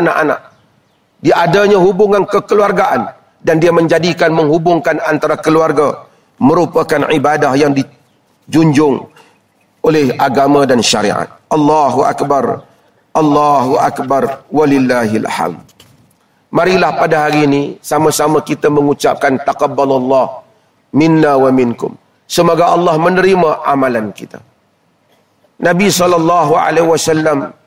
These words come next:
menyebut antara amalan yang Allah suka. Nabi kata, "Inna ahabbal a'mal ila Allah sururun tudkhiluhu ala muslim." Di antara amalan yang Allah suka,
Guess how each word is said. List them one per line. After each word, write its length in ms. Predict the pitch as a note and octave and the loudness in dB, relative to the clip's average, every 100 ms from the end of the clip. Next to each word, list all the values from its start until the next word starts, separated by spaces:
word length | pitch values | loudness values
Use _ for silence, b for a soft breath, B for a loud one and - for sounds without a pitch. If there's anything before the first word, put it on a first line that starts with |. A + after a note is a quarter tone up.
| _ _ _ _ _ _ | _ _ _ _ _ _
menyebut 480 | D#3 E3+ F3 F3+ F#3+ | 0 2 2 0 0
antara 480 | A3+ D#3+ E3+ E3+ - | -2 0 0 0 0
amalan 800 | E3+ E3+ E3 E3+ F3 E3 C#3 A2 | 0 0 0 0 2 0 -2 -6
yang 220 | - D#3+ D3+ | -2 0 0
Allah 240 | E3 D#3+ C3+ | 0 -2 -4
suka. 400 | - D3 D3+ B2+ _ _ _ _ _ - | -6 -6 -4 -4 _ _ _ _ _ -2
Nabi 240 | D#3 E3 | 0 2
kata, 240 | E3+ F3 | 0 -2
"Inna 400 | F#3 F3+ F3 F3 | 0 2 2 2
ahabbal 680 | E3+ F3+ D#3 E3+ D#3+ E3 F3 - | 0 0 0 -2 -2 -2 -4 -2
a'mal 640 | E3+ F3 E3+ F3 E3+ E3 F#3 | 0 0 0 2 0 0 0
ila 160 | F3 | 0
Allah 360 | D#3+ D#3+ E3+ D#3+ - - _ _ _ | 0 0 0 0 -4 -10 _ _ _
sururun 880 | - F#3+ F#3+ F#3 A3 A3+ G3+ D3+ - - _ _ | -8 0 2 4 4 4 2 0 -6 -16 _ _
tudkhiluhu 880 | F#3+ F3 - - A#3+ B3 G3+ G#3 F3+ | -2 0 0 2 2 4 2 4 2
ala 300 | D#3 E3 D3 | 0 0 0
muslim." 400 | C#3 C3+ - - - _ _ _ _ _ | 0 -2 -4 -10 -12 _ _ _ _ _
Di 160 | - | -2
antara 640 | - F#3+ F#3+ G3 G#3 - G3+ | 0 2 0 0 0 0 0
amalan 400 | G3+ G#3+ A3+ G#3+ G#3 | 0 2 2 2 2
yang 160 | G3+ | 2
Allah 320 | F#3+ G3+ G#3 | 0 0 0
suka, 480 | F#3 G#3+ G3 A#3+ A#3 | 0 -4 0 0 -2